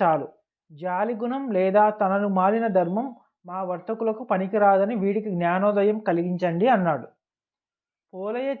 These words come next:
చెప్పింది విన్న సుశర్మ చిన్నగా నవ్వి, "పోలయ్య, మనిషికి ఉండవలసిన ప్రధానమైన మంచి గుణాల్లో జాలిగుణం ఒకటి. సాటి మనిషి పట్ల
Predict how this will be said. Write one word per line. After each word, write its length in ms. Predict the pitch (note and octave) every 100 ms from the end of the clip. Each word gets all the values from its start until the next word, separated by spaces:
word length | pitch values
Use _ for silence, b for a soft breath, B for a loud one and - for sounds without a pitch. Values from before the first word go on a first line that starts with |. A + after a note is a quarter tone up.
| A#3+
చెప్పింది 420 | A3 A3 G#3+ G#3+
విన్న 240 | F#3+ F#3+
సుశర్మ 520 | F3+ F3+ G#3+ G3+ G3+ G#3+ G3
చిన్నగా 440 | F3+ G3 G3+ A3
నవ్వి, 560 | A3 F3+ D#3+ E3 G#3 A3 b b _ _
"పోలయ్య, 580 | G3+ G#3+ G#3 G3 F#3+ G#3+ A3 _ _ _ _ _
మనిషికి 400 | G3 A#3 C#4+ C#4+
ఉండవలసిన 520 | B3 A#3+ A3+ A3+ A3
ప్రధానమైన 680 | G#3 F3 F#3+ G#3+ A3+ G#3+ A3
మంచి 340 | G#3 F#3 F#3+
గుణాల్లో 480 | G3+ G3 F#3+ F#3 A#3
జాలిగుణం 640 | G#3 F3+ F3 F#3+ F#3 G#3 G3+
ఒకటి. 360 | D#3 D#3+ C3+ - _ _ _ _ _ _ -
సాటి 280 | F#3+ G#3+
మనిషి 340 | A#3+ A3 A3 C4+
పట్ల 500 | A#3+ A3+ G#3+ G#3+